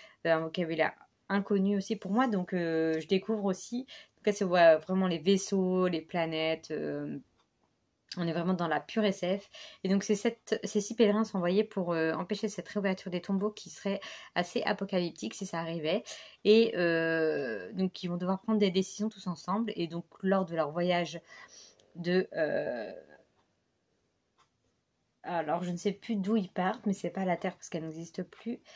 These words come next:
Je crois qu'on en, on, je sais pas en quelle année on est là-dedans.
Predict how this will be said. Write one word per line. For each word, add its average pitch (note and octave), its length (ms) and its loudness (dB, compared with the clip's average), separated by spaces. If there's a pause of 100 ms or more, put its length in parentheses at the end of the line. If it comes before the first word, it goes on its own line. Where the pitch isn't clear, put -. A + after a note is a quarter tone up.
(200)
Je - 40 -18
crois C4 140 0
qu'on F#3+ 220 2
en, F3+ 400 -2
on, F#3 120 -4
je F3 60 -6
sais G#3 120 -10
pas E4 100 -4
en D#4+ 40 0
quelle F3+ 260 0
année D#3+ 300 -4
on D#3+ 120 -8
est G3 300 -8 (840)
là-dedans. D3 340 -14